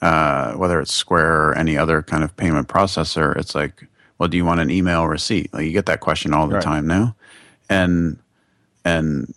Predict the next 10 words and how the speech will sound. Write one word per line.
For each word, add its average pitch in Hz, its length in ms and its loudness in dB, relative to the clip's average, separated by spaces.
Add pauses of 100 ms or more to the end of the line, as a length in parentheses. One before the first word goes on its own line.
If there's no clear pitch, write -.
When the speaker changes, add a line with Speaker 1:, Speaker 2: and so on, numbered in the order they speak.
Speaker 1:
so 90 400 0
you, 87 320 0
you 90 220 0
know 107 360 2
that 87 200 -4
somewhere 92 680 -4
there's 92 220 0
a 82 120 2
hook 113 280 0 (100)
tying, 80 640 -2